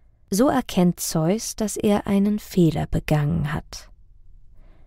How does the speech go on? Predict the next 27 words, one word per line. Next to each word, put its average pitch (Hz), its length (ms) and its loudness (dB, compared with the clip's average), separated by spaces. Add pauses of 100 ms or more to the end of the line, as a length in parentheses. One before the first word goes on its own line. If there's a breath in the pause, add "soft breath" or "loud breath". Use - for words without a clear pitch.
(760)
Er 233 140 4
schickt - 520 -4
Iris, 214 680 0
die 175 160 -10
Göttin 202 300 0
des - 260 -4
Regenbogens, 170 880 0
aus, 185 400 0 (360 soft breath)
um 208 280 0
Demeter 185 520 0
zu - 160 -6
finden. 180 640 -4
Iris 226 560 -2
wird 185 220 0
mit 175 140 0
ihren 165 240 -4
schnellen 175 460 0
Füßen 180 640 -2
und - 220 -8
großen 180 420 0
Flügeln 175 580 0
gern 185 300 2
von 180 220 -2
Zeus 160 300 -4
als - 180 -10
Botin 170 360 -2
eingesetzt, 143 760 -10